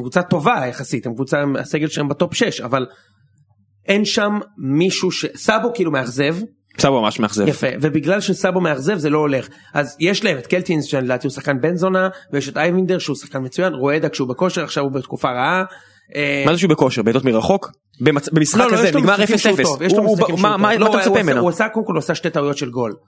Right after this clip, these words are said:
Speaker 1: במשחק, לזה אני
Speaker 2: ממש
Speaker 1: מתכוון.
Speaker 2: ככה, כן.
Speaker 1: יפה. אבל יש גם את, את ורד וזה, אני הג-, הגזמתי, אני לוקח את זה אחורה, אני אמרתי, "אין שם כלום", אוקיי? אבל אין שם לדעתי מספיק איכות, מה שהיה להם בשנים קודמות.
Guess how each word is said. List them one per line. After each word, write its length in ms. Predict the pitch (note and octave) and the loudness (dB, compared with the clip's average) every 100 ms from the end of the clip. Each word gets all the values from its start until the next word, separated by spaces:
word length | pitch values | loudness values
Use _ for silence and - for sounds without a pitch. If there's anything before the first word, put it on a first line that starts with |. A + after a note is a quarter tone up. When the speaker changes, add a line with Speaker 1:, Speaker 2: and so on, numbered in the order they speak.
| _ _ - | _ _ -12
Speaker 1:
במשחק, 340 | B2+ - B2+ | -12 -10 -12
לזה 120 | B2 C#3 | -2 2
אני 80 | |
Speaker 2:
ממש 180 | B2 D3+ | 2 2
Speaker 1:
מתכוון. 160 | B2 A#2 | 0 -2
Speaker 2:
ככה, 120 | - - | -4 -2
כן. 100 | - | 0
Speaker 1:
יפה. 160 | G2+ G#2+ - - - - | 0 -2 -10 -20 -20 -6
אבל 160 | D3 G3 | 0 0
יש 140 | G3 | 2
גם 160 | F3+ D3+ | 0 0
את, 60 | D3+ - | -2 -2
את 40 | C#3+ C3 | -2 0
ורד 200 | F3+ D#3+ | 0 0
וזה, 220 | C#3+ F3 | 0 0
אני 240 | D3+ C3+ - | 0 -4 -6
הג-, 220 | C3+ C3+ D#3+ | -8 -4 -4
הגזמתי, 400 | C#3 D#3+ F#3+ F3 | 0 0 0 -2
אני 60 | C#3 | -2
לוקח 240 | C#3 E3 | 0 -2
את 40 | D3 | -2
זה 60 | |
אחורה, 160 | D3 E3 | -2 0
אני 40 | |
אמרתי, 160 | C#3+ C#3 | -2 -2
"אין 140 | D#3 | -4
שם 160 | C#3 C3+ | -4 -6
כלום", 280 | - C3 A#2 | -2 -2 0
אוקיי? 240 | C#3+ F#3+ F#3 - - | -2 -2 -4 -20 -8
אבל 160 | C#3 D#3 | -2 0
אין 140 | G#3+ | 0
שם 180 | G#3 A#3 | 0 0
לדעתי 400 | F3 D3+ C#3+ A3 | 2 -2 0 0
מספיק 380 | F3+ - G3 - | 0 -2 -6 -4
איכות, 480 | C3+ - A3+ B3 - - _ _ | -6 0 0 0 -6 -14 _ _
מה 160 | D#3+ F3 | 0 0
שהיה 260 | F3+ F3 F#3 | 2 0 0
להם 100 | E3+ | 0
בשנים 320 | D3 D3+ D#3+ | 0 0 0
קודמות. 440 | D#3+ C3 C3 - | 0 0 -2 -4